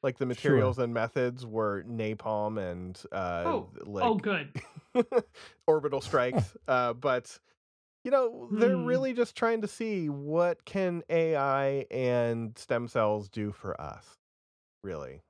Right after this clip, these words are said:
Speaker 1: Now
Speaker 3: Which
Speaker 1: maybe
Speaker 3: is
Speaker 1: I'm
Speaker 3: really
Speaker 1: being
Speaker 3: cool and
Speaker 1: infected.
Speaker 3: very important, uh, and great research to be doing. But at the same time, I feel like this has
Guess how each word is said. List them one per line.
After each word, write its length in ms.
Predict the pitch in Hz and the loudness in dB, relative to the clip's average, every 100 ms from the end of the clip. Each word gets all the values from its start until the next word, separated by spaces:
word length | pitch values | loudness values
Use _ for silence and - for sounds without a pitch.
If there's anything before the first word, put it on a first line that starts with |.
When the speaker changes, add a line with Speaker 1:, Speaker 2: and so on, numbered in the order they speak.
| _ | _
Speaker 1:
Now 140 | 120 117 | -4 -2
Speaker 3:
Which 80 | 131 | 0
Speaker 1:
maybe 180 | 139 - | 0 2
Speaker 3:
is 40 | |
Speaker 1:
I'm 60 | - | 2
Speaker 3:
really 240 | 320 294 | 2 2
Speaker 1:
being 60 | 285 | 0
Speaker 3:
cool 140 | 269 214 | 0 0
and 120 | 208 202 | 2 0
Speaker 1:
infected. 40 | |
Speaker 3:
very 220 | 196 196 185 | 0 0 0
important, 640 | 185 - 185 147 151 156 - _ _ _ _ _ _ _ | -2 -2 -4 -4 -6 -8 -14 _ _ _ _ _ _ _
uh, 40 | |
and 380 | 190 175 175 175 | -2 0 0 -2
great 300 | 131 185 220 | -2 -2 0
research 480 | 202 202 - 180 - | -2 -2 -4 -8 -6
to 60 | 185 | -4
be 120 | 180 | -2
doing. 420 | 170 165 160 156 147 | -2 -6 -6 -8 -8
But 100 | 175 | -10
at 80 | - | -6
the 100 | 202 | -8
same 280 | 202 208 208 | -2 -4 -4
time, 480 | 190 170 165 165 - _ _ _ _ | -4 -4 -4 -6 -10 _ _ _ _
I 40 | 190 | -4
feel 180 | 277 277 | -2 0
like 340 | 262 247 - - _ _ _ - | 0 -2 -6 -20 _ _ _ -8
this 240 | 208 - - | -8 -8 -16
has 480 | - 214 208 180 | -4 -2 0 -4